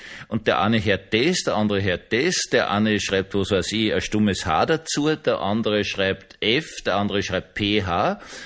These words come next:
Und du hast Familien, die haben, äh, drei verschiedene Namen bei drei Leuten, äh, wo du dann wieder vom Amt ein wahnsinniges Theater hast,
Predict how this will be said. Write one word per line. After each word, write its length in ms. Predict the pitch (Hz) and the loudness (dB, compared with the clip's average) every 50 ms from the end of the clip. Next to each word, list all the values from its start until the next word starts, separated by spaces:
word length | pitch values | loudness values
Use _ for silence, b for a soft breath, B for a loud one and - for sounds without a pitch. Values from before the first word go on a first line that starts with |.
| B B | B B
Und 140 | B 110 - | B 2 4
du 100 | 123 110 | 4 4
hast 160 | 110 - - | 4 2 0
Familien, 540 | - 110 104 98 98 110 131 143 147 143 - | 0 0 2 2 0 0 0 0 -2 -2 0
die 160 | - 117 110 | 0 0 0
haben, 300 | 113 98 113 127 123 101 - - - _ _ _ _ _ _ _ _ _ _ _ _ _ _ _ _ - - - - | 0 0 -2 -2 -4 -8 -10 -16 -20 _ _ _ _ _ _ _ _ _ _ _ _ _ _ _ _ -14 -12 -8 -4
äh, 240 | - 101 101 98 90 | 0 2 2 2 0
drei 300 | - - 95 101 101 98 | 0 0 0 2 2 0
verschiedene 580 | - 120 104 - - 117 104 107 95 90 82 | 0 -2 -2 -2 -2 0 0 2 0 0 0
Namen 480 | 78 76 76 85 98 120 135 139 135 117 | -2 -2 0 0 2 2 2 0 -2 0
bei 140 | - 101 90 | 0 0 0
drei 260 | - - 85 80 76 | 0 0 0 0 0
Leuten, 420 | 73 73 73 87 131 180 - - - B B B B B B B B B B B B B _ - | 0 0 0 0 0 -2 -4 -8 -20 B B B B B B B B B B B B B _ -2
äh, 300 | 92 110 107 107 104 85 | 0 2 2 2 2 0
wo 160 | 98 110 123 | 0 0 0
du 80 | 117 123 | 0 0
dann 320 | 117 - 110 117 110 82 | 0 2 2 2 0 0
wieder 260 | 95 127 151 151 147 117 | 0 0 4 4 2 2
vom 360 | - - 120 110 104 85 - - - - - - - _ _ - | 4 2 2 2 2 0 -4 -10 -20 -20 -20 -20 -20 _ _ -4
Amt 320 | - 104 113 123 139 - - | -2 0 0 0 -2 -4 -4
ein 200 | - 117 117 90 | -2 -2 0 0
wahnsinniges 600 | 98 78 92 110 110 - - 143 127 117 113 104 | 2 2 2 2 0 -2 -4 -2 -2 -2 -2 -2
Theater 420 | - - 101 85 95 104 - - 127 | 0 0 0 0 0 0 0 0 0
hast, 180 | 113 - - | 0 -2 -4